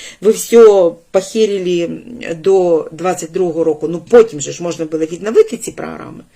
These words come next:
Ми тільки обіцяємо, що у нас буде мільйон дронів, тепер ми кажемо, що мільйон ми не можемо, буде півмільйона, бо ми не встигаємо.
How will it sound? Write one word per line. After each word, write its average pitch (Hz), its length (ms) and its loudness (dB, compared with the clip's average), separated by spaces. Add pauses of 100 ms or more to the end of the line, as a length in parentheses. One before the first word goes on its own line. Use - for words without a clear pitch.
(340)
Ми 220 100 0
тільки - 240 0
обіцяємо, 196 600 0
що 165 180 -8
у - 20 -4
нас 196 180 -8
буде 196 220 -4
мільйон 233 460 0
дронів, 202 560 4
тепер 208 260 -8
ми 220 100 -4
кажемо, 208 400 -6
що 196 160 -10
мільйон 202 360 -2
ми 196 80 -8
не 196 100 -10
можемо, 202 480 -6 (360)
буде 185 280 -6 (140)
півмільйона, 180 840 -4
бо 165 140 -8
ми 175 120 -6
не 170 100 -8
встигаємо. 160 680 -10